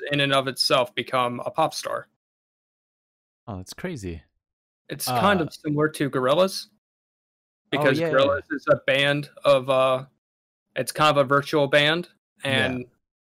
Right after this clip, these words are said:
Speaker 1: all the creators are kinda credited for helping, but they go under the alias of the Gorillaz and the virtual persona.
Speaker 2: I see. Um, while we're on the topic of Hatsune Miku,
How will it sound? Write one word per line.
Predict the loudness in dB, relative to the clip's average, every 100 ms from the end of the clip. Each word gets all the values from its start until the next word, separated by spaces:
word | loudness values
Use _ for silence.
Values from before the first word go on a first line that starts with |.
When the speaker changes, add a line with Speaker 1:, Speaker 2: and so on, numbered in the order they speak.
| _
Speaker 1:
all | 2 2
the | 2
creators | -2 -2 0 0 0 -2 -2
are | 0 2 0 -6 -8
kinda | -4 -2
credited | -2 -2 -2 0 -2
for | -2 -2
helping, | -2 0 0 -2 -8 _ 0
but | 2 2 -4 _ _ _ _ _ _ -4
they | -2
go | 0 0
under | -2
the | -4 -2
alias | -2 -2 -4 -6
of | -8 -8
the | -4
Gorillaz | 0 2 0 -4 -14 _ _ _ _ _ _ _ _ _ _ _ _
and | -4 -2
the |
virtual | 0 -2 -4 -6
persona. | -4 -2 -2 -2 -4 -8 _ _ _ _ _ _ _ _
Speaker 2:
I | -18
see. | -16 -14 -12 -14 _ _ _ _ _ _ -10
Um, | -8 -8 -10 -12 -18 _ _ _ _ _ _
while | -6 -4
we're | -4
on | -4
the | -4
topic | -4 -6 -6 -8
of | -8 -10
Hatsune | -6 -6 -6 -8 -6
Miku, | -8 -8 -10 -10 -12